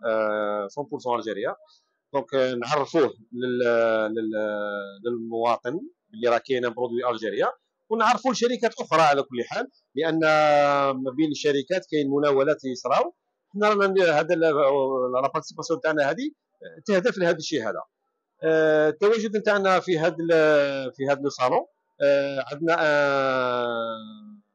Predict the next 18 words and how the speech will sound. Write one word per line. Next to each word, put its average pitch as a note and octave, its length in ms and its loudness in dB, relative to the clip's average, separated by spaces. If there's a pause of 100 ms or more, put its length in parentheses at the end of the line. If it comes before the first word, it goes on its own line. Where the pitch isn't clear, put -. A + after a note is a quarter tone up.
(600)
سي، - 180 -8
سي C#3+ 160 -8
بور E3+ 220 -2
اكسبليكي D#3+ 360 -4
تاني D3+ 240 -2 (100)
لا C#3 80 2
نوفال D3+ 260 0
استراتيجي D3 520 -8
نتاعنا A#2+ 340 -6 (400)
اللي E3 140 0
هي، F3 260 4 (640)
آه، D3 240 2
شراكه F3 720 2
بين D3 300 0
الجزائر C#3+ 800 2
والمانيا. C#3 640 0 (440)
حنا D3+ 180 -2
وقعنا، D#3 540 2